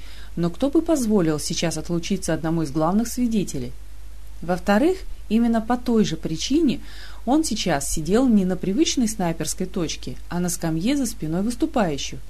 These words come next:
И ему было плохо видно зал, не говоря уж об отсутствии под рукой успокаивающей гладкости приклада. Атмосфера в зале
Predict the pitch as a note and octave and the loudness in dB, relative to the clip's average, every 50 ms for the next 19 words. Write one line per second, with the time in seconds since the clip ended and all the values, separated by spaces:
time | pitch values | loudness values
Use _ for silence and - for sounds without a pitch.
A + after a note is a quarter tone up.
0 | - - - - - - - - - - F#3 F#3+ G3 G#3+ B3+ E4 E4+ E4 E4+ F4+ | -10 -10 -10 -10 -10 -10 -10 -10 -6 -2 2 4 6 6 6 6 6 4 4 2
1 | F4 - E4+ E4+ D#4+ - - G3+ G3 F#3 E3 F3 F3 E3+ D3 D#3 C#3+ C#3 C#3+ D3 | 4 4 4 4 4 4 2 2 2 2 2 0 0 0 0 0 -2 -2 -2 -2
2 | D#3 D#3+ D#3 E3 E3 E3+ E3 E3 E3 E3 - E3 - E3 D#3 - - - C4 C4+ | -2 0 0 2 2 2 2 2 2 0 -2 -4 -4 -4 -4 -4 -4 -2 -2 -2
3 | - - A#3 G#3+ F#3+ F#3+ - D3+ C#3+ E3+ D#3 - - A#3 C4 C4+ A3 - - D#3 | -2 0 0 0 0 0 -2 -4 -4 -4 -4 -2 0 0 0 0 -2 -2 -4 -4
4 | - - D#3 E3+ G3 G#3 G#3+ G#3+ G#3+ - F#3+ D#3+ D#3+ C#3+ C3+ - - - - - | -2 -2 0 2 2 2 2 2 0 0 -2 0 0 0 0 -2 -4 -6 -6 -6
5 | - - - D#3+ D#3 - - D3 C3+ A#2+ - C3+ C3 - - - - - - - | -6 -4 -4 -6 -6 -4 -4 -4 -4 -4 -4 -8 -8 -8 -10 -8 -10 -10 -10 -10
6 | - - - - - - - - - - - - E3 D#3 - - C#3+ C#3+ - - | -10 -8 -8 -8 -10 -10 -10 -10 -10 -10 -8 -8 -8 -6 -6 -6 -6 -6 -6 -2
7 | - F3 G#3+ C4 D4+ D4 C4+ B3+ C#4 C4+ C4 C4 B3 B3+ B3 | 0 2 4 4 4 2 2 2 4 4 4 4 2 0 -2